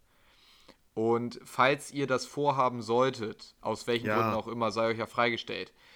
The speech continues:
Speaker 1: Wenn ihr beim Bezirksamt anruft, was ich beispielsweise getan habe, haben die gesagt, "Kein Problem, im Juli kannst vorbeikommen."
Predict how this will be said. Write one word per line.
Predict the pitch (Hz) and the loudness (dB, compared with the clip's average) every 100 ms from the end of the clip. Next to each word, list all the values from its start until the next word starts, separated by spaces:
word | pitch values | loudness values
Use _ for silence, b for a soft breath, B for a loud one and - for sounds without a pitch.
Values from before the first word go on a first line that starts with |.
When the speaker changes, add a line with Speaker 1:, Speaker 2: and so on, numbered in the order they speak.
| b _ | b _
Speaker 1:
Wenn | 120 | -2
ihr | 135 | 0
beim | 135 131 | 0 -2
Bezirksamt | 127 - 135 135 131 117 | -2 -2 -4 0 -4 -2
anruft, | 120 139 156 170 190 185 - | -4 -4 -2 0 0 -4 -2
was | 120 120 - - | 2 2 -2 -8
ich | - - | -8 -4
beispielsweise | 120 113 123 113 113 113 | 0 0 -2 -2 -2 -2
getan | 113 123 135 | -2 -2 0
habe, | 139 127 | -2 -2
haben | 123 | -4
die | 127 | -2
gesagt, | 120 117 123 123 | -2 0 0 -2
"Kein | - 120 120 | -6 -6 -4
Problem, | 127 117 123 135 151 170 b b b - | -6 0 0 2 -2 -8 b b b -6
im | 120 | -2
Juli | 120 135 147 147 | 2 4 4 2
kannst | 139 139 131 | 0 -2 0
vorbeikommen." | 135 120 120 139 151 160 208 | -2 4 4 4 0 -2 -4